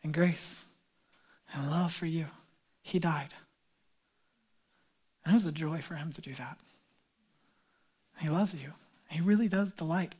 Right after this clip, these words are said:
over you. So you don't have to live your life under the bondage of thinking, "Ah, I disappointed you today, didn't I, God?"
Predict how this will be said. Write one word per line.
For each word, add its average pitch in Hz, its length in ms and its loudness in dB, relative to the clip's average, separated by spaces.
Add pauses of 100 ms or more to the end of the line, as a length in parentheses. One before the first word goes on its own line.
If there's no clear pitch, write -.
over 170 160 0
you. 165 200 -2 (1700)
So - 120 -10
you 170 60 2
don't 208 140 6
have 226 140 0
to 196 80 -2
live 190 200 2
your 185 120 0
life 175 300 0
under 175 140 0
the 175 80 0
bondage 170 400 0
of 156 80 -8
thinking, 151 420 -6 (880)
"Ah, 139 320 -6 (300)
I 165 60 -14
disappointed 160 580 -8
you 170 80 -2
today, 165 300 -6
didn't 143 240 -8
I, 135 80 -8
God?" 156 240 -12